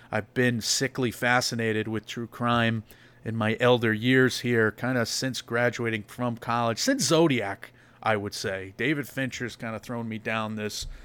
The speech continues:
this rabbit hole, and I've never been able to dig my way out. I, I, I will watch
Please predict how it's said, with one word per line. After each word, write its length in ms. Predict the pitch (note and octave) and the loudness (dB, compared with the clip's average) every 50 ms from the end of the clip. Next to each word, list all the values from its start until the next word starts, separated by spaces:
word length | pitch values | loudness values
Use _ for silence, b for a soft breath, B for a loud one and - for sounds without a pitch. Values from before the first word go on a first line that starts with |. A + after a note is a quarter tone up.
| B B B B | B B B B
this 220 | B2+ A2+ - - | -6 -6 -4 -2
rabbit 340 | B2+ A#2 A2+ A2+ G#2+ A2+ G#2 | 2 2 4 4 2 2 0
hole, 360 | G#2+ A2+ A2 G#2+ G#2+ G#2 G#2 | 0 0 2 2 2 0 0
and 200 | G#2 G2+ G2+ G#2 - | -2 -6 -8 -8 -6
I've 160 | G#2+ G#2 G2+ | -4 -4 -4
never 380 | A2 A2+ A#2+ B2 A#2+ A2+ A2+ A2 | -4 -2 2 4 4 4 4 2
been 120 | G2 A#2 | 2 0
able 240 | A2 A2 A2 G#2+ G#2+ - | 0 0 0 -2 -2 -4
to 140 | - A#2 | -6 -6
dig 280 | G#2+ - B2+ A#2+ A#2 A2 | -4 -2 -2 -2 -2 -2
my 120 | G#2+ G#2+ | -2 -2
way 240 | G#2 G#2 G#2+ G#2+ G#2 | -2 -2 -2 0 0
out. 300 | G#2 G#2 G2+ F2+ F#2+ G2 - | 2 0 0 0 -4 -4 -2
I, 240 | G#2+ G#2 G#2+ G#2+ - | 0 2 2 2 2
I, 180 | G#2+ A2 A2+ G#2+ B B B B B B B B | 2 0 0 -2 B B B B B B B B
I 160 | G#2+ G#2+ G#2+ - - _ - - | 0 0 0 -2 -6 _ -12 -6
will 160 | A#2 A#2 A2 | -2 -2 -2
watch 600 | G#2+ A#2 B2 B2+ C3 B2 - - - - - - | 2 6 8 10 10 8 8 4 0 -4 -4 -8